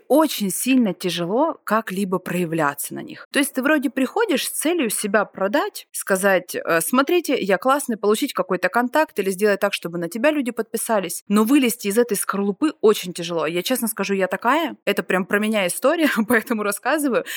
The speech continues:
Мне как спикеру очень просто. Я захожу, думаю, «О, меня все знают, классно». Но когда я нахожусь в обществе, где люди меня не знают, у меня просто язык в одном месте. Я думаю, «Боже, как неловко, а вдруг они щас обо мне что-то подумают?» Вот скажи, пожалуйста, есть ли какие-то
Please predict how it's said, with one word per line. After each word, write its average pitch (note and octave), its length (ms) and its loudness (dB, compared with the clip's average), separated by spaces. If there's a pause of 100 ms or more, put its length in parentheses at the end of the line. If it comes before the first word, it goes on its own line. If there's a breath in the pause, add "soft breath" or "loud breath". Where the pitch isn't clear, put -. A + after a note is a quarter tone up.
(120 loud breath)
Мне B3+ 220 4
как B3+ 140 0
спикеру A3 440 0
очень C4+ 340 0
просто. F3+ 360 0
Я F#3+ 120 -2
захожу, B3+ 300 0
думаю, A#3+ 260 2
«О, F#4+ 40 0
меня A3+ 200 2
все G#3+ 160 -4
знают, A#3 300 2
классно». G3 560 2
Но A3 220 6
когда A3+ 420 2 (100)
я F#3+ 160 -4
нахожусь G3 380 -2
в G#3+ 120 0
обществе, G#3 360 -2
где F3+ 140 -4
люди G3 200 -2
меня F3+ 200 0
не F3+ 120 -4
знают, F#3+ 640 -2
у F3+ 60 -4
меня F#3 240 2
просто A3 340 2
язык G3+ 420 0
в F#3 80 0
одном F3+ 280 0
месте. E3+ 420 -2
Я G3+ 60 -6
думаю, B3+ 260 6
«Боже, E4+ 340 4
как - 240 -2
неловко, E4+ 600 2 (220 loud breath)
а C#4+ 80 2
вдруг F4 240 2
они E4 180 0
щас - 200 -4
обо D#4 180 2
мне D#4+ 140 2
что-то - 280 -6
подумают?» D4+ 560 4 (180)
Вот B3+ 100 4
скажи, D4 260 0
пожалуйста, A3 420 -2
есть A3+ 300 -2
ли A#3 60 -6
какие-то G#3 540 -2